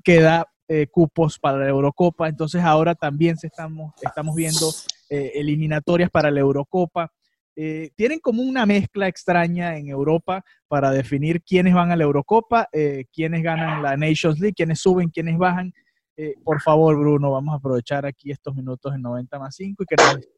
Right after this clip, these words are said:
expliques cómo funcionan todos estos sistemas que son como, eh,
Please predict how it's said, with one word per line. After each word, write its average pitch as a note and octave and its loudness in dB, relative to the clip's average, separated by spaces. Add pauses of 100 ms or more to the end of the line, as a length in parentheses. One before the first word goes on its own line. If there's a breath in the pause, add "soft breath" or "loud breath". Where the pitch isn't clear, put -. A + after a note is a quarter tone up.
expliques - -12 (400)
cómo A3+ 4
funcionan F#3+ -2
todos G3 4
estos G3+ 0
sistemas F3 4
que D3 0
son D#3 0
como, F3+ 4 (180)
eh, B2+ -2